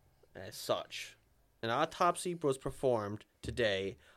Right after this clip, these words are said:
on the body of Alfred Bishop of Felchville and failed to dispel the mystery of the young man's death, uh, during a hunting trip Wednesday.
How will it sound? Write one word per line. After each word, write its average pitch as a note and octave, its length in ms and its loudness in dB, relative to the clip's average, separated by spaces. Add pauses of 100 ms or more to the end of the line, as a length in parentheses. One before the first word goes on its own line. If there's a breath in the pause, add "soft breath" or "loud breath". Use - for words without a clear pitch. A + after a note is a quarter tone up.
(120 soft breath)
on B2 100 0
the B2 80 2
body A#2+ 380 4
of G2 220 2
Alfred A#2+ 400 4
Bishop A2 560 0
of G2+ 180 -2
Felchville G2 580 4 (440 soft breath)
and A2+ 140 -4
failed F3+ 440 4
to D#3+ 100 -10
dispel C3 540 6
the G#2+ 120 -2
mystery C3 420 0
of G#2+ 200 2
the G#2+ 80 -10
young B2 240 0
man's A#2 340 -2
death, G2 420 -2 (720 soft breath)
uh, G#2+ 240 2
during B2+ 280 2
a A2 120 -2
hunting A2+ 380 -4
trip A#2 280 -2
Wednesday. G2+ 640 -6